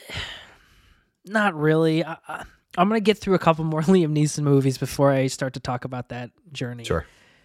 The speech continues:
Speaker 1: 'Cause it's <laughs> very interesting. Dude, I will say The Ice Road
Speaker 2: Mm-hmm.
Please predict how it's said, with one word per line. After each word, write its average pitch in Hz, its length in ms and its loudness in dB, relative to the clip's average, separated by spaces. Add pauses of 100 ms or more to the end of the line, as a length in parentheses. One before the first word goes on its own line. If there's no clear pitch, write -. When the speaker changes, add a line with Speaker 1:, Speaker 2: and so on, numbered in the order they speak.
(200)
Speaker 1:
'Cause 127 160 -6
it's 127 160 -8
<laughs> - 260 -2
very 202 260 4
interesting. - 1000 -8 (1120)
Dude, 165 140 2
I 160 120 4
will 202 160 2
say 196 460 0 (920)
The 165 220 4
Ice 180 380 2
Road 202 420 0 (880)
Speaker 2:
Mm-hmm. 110 280 2